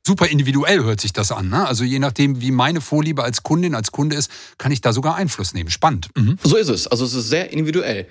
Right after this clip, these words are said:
Speaker 2: Und, äh, gerade dann bei dem Thema Anlagepräferenzen, das ist nämlich der dritte Schritt, der jetzt hier folgt, ähm,
Speaker 1: Ja.
Speaker 2: da kann der Kunde auch noch einige, äh, Angaben tätigen, beispielsweise das Thema Nachhaltigkeit. Ähm, legt der Kunde einen Schwerpunkt auf Nachhaltigkeit? Das wird ja immer wichtiger, das Thema.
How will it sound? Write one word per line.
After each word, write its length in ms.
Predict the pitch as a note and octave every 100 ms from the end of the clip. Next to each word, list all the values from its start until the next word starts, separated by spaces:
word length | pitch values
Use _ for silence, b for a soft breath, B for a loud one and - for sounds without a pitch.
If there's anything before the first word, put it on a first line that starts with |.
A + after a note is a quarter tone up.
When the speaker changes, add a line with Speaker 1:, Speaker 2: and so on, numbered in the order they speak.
| B B B B
Speaker 2:
Und, 420 | - A2 A2 -
äh, 120 | -
gerade 340 | G2+ G#2+ C#3+ C#3
dann 280 | B2 B2+ A#2
bei 120 | A#2
dem 200 | A#2 A#2
Thema 300 | C#3 A#2+ -
Anlagepräferenzen, 1000 | D#3 A2+ F2 - F2+ F2+ E2 E2 - F2
das 100 | G#2+
ist 100 | A2+
nämlich 240 | A2 G#2
der 140 | G2+
dritte 260 | F2+ C#3 A#2
Schritt, 420 | - E2 - -
der 80 | F2
jetzt 200 | E2+ D#2+
hier 120 | -
folgt, 420 | C#2+ D2+ - - B B B B B -
ähm, 480 | F2+ F2+ F2+ F2 -
Speaker 1:
Ja. 200 | - A#2
Speaker 2:
da 0 | A2
kann 180 | C#3+ C#3+
der 120 | A#2+
Kunde 360 | - C#3 A#2+
auch 140 | C3 C#3
noch 160 | A2+
einige, 540 | - A2 A#2+ A2 G#2+ -
äh, 20 |
Angaben 680 | - G#2+ A2 A#2+ C#3 D3+ -
tätigen, 400 | - B2+ - D3
beispielsweise 720 | - A2 - C#3+ - A2 A2+
das 140 | A2+ G#2+
Thema 240 | A#2 G#2+
Nachhaltigkeit. 840 | F#2+ A#2+ G#2 G2 F#2 - - G2 B B B B B B B _ -
Ähm, 220 | E2 D#2+
legt 220 | - A#2+
der 80 | A2+
Kunde 280 | - C3+ C3+
einen 80 | A2+
Schwerpunkt 420 | - C#3+ C#3 A2+
auf 180 | G2+ -
Nachhaltigkeit? 760 | A#2 C#3 G2+ G2 F2 - E2+
Das 160 | F#2 F#2+
wird 120 | G#2+
ja 80 | G#2+
immer 220 | A2+ G#2+
wichtiger, 340 | B2 - A2 E2
das 200 | D#2+ -
Thema. 280 | E2 C#2+